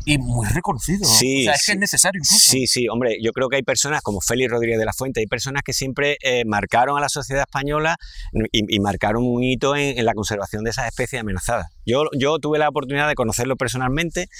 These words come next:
Speaker 2: Eh, era una persona, bueno, que podías hablar con él.
Speaker 1: ¿Lo conociste,
Speaker 2: Sí,
Speaker 1: Ángel?
Speaker 2: sí, lo conocí personalmente, est-, estuve mucho rato con él y, y la verdad es que te transmitía una información, es-,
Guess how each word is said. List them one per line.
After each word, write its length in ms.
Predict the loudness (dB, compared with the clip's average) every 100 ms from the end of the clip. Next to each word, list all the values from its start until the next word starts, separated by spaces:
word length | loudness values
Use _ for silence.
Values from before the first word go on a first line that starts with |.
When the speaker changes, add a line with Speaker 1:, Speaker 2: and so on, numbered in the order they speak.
| -8 -6 -6 -6 0
Speaker 2:
Eh, 280 | 2 2 2
era 120 | 0
una 120 | 0 0
persona, 480 | -2 0 2 0 0
bueno, 200 | -2 0
que 80 | 0
podías 240 | 2 2
hablar 220 | 2 0
con 200 | -2 -2
él. 260 | 0 0 -2
Speaker 1:
¿Lo 60 | -2
conociste, 400 | 0 0 0 2
Speaker 2:
Sí, 220 | 4 4
Speaker 1:
Ángel? 80 | 4
Speaker 2:
sí, 180 | 2 0
lo 100 | 0
conocí 320 | 0 -2 -2
personalmente, 760 | -2 -4 -2 0 0 0 2
est-, 100 | 2 0
estuve 360 | -2 0 -2
mucho 220 | -2 -4 0
rato 260 | 0 0
con 160 | -2 0
él 180 | 0 -4 -12 -12 -8 -2
y, 300 | 0 2 2
y 40 |
la 120 | 2
verdad 180 | 4 2
es 40 |
que 220 | 2 0 0
te 120 | 0
transmitía 680 | -2 0 0 2 2 2 0
una 180 | -2 -2
información, 520 | -2 -2 -2 -4 -4 -6
es-, 120 | -6